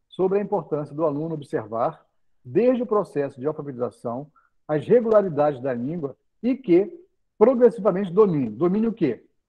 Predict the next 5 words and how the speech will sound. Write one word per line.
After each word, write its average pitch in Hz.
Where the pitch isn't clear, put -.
A 156
ortografia 175
em 175
uma 170
perspectiva 165